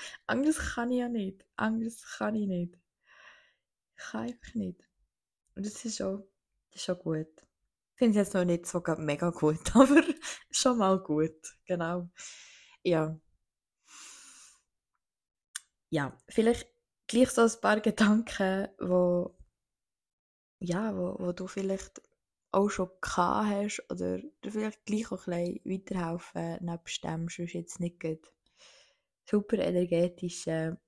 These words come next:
eigentlich nicht der, jetzt gerade so super energetische Podcast-Folge, aber es soll ja da darum gehen und ei, ei, ei. Ich hätte ja nicht gedacht, dass das so eine wilde Fahrt wird, ne?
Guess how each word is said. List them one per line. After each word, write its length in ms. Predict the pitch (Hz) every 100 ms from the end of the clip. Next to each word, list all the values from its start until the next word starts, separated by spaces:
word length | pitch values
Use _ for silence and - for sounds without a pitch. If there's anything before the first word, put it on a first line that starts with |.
| _ _
eigentlich 200 | - 175
nicht 160 | 190 180 _
der, 300 | - 165 165
jetzt 160 | 175 -
gerade 160 | - -
so 80 |
super 280 | 180 196 -
energetische 520 | - 165 160 160 - 170
Podcast-Folge, 1000 | - 175 - 156 160 - - 156 160 -
aber 320 | - 160 165 165 -
es 140 | -
soll 140 | 185
ja 100 | 190
da 140 | 175 165
darum 260 | 160 156
gehen 320 | 156 151 160 160
und 360 | 156 156 165 _ _ _ _ _ _ _ _ _ _ _ _ _ _ _ _ _ _ -
ei, 240 | 185 180 175
ei, 220 | 165 160
ei. 260 | 160 160 170 - - - - _ _ _
Ich 160 | 185 180
hätte 240 | 165 -
ja 80 | 156
nicht 180 | 160 -
gedacht, 300 | 165 165 -
dass 180 | 165 -
das 240 | 165 -
so 80 | 180
eine 260 | 175 160
wilde 360 | 165 160 165 160
Fahrt 580 | - _ 165 160 - -
wird, 260 | 175 175
ne? 300 | 170 175 170